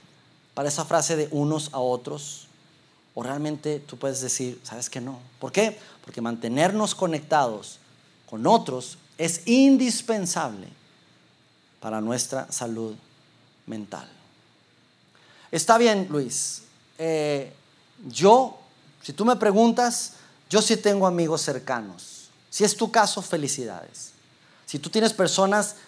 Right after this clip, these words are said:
parejas, amigos, compadres muy cercanos que están ahí para ayudarte, que te hablan a tu vida cuando algo no está bien, que te dicen las cosas, "¿Sabes qué?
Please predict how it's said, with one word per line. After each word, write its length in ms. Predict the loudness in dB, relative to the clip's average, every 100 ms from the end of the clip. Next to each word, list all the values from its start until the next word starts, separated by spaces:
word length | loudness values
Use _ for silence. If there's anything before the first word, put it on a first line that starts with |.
| _
parejas, 760 | 0 4 4 4 6 6 6 0
amigos, 680 | -4 0 2 4 4 2 -2
compadres 600 | -2 2 4 4 0 0
muy 240 | 2 2
cercanos 720 | 2 0 0 0 0 0 -6 -10 -20 -16 -8
que 80 |
están 260 | -2 2 2
ahí 180 | 2 2
para 200 | 4 2
ayudarte, 640 | 0 0 2 2 -2 -6
que 100 | -6
te 220 | -4 0
hablan 480 | 4 6 6 4 4
a 100 | 0
tu 140 | -2 -2
vida 260 | 0 0
cuando 340 | 0 -6 -6 -4
algo 400 | 2 2 2 0
no 140 | -4 -6
está 280 | -6 -6
bien, 360 | -6 -8 -10 -12 -18 -20 -10
que 100 | -8
te 180 | 0 2
dicen 280 | 2 2 2
las 140 | 0
cosas, 260 | 0 -4 -2
"¿Sabes 240 | 0 0
qué? 260 | -2 -2